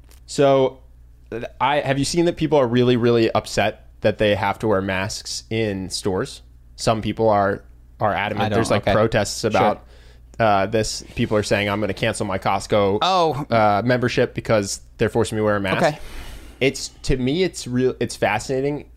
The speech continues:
Speaker 1: how whatever our current set of rules is, whatever our current set of morality is,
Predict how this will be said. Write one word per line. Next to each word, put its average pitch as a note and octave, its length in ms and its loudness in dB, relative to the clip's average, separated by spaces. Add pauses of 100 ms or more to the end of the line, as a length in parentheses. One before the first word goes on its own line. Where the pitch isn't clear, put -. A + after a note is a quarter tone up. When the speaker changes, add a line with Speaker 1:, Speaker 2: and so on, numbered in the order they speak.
Speaker 1:
how A2+ 640 2 (140)
whatever A#2 520 2
our B2 120 2
current A2 680 -2 (260)
set A#2 280 0
of G2 120 -4
rules G#2 320 0
is, D3+ 360 -2
whatever A2 300 2
our G2+ 100 2
current G#2+ 320 -2
set A#2 140 2
of G#2+ 60 -2
morality G#2 440 2
is, D#3 240 -2